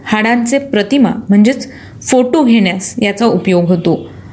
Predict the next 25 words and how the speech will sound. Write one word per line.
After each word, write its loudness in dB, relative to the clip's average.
आधुनिक 2
निदान 2
पद्धतीमध्ये 2
वापरले 0
जाणारे 0
क्ष -2
किरण 0
यंत्रणांमध्ये 2
किरणोत्साराचा 0
वापर 0
होतो. -2
शरीर 2
न 4
फाडता 0
आतल्या -2
हाडाला 0
झालेली 2
इजा 2
क्ष 0
किरण 0
म्हणजेच 2
एक्सरेने 0
तपासता -2
येऊ 4
शकते. -4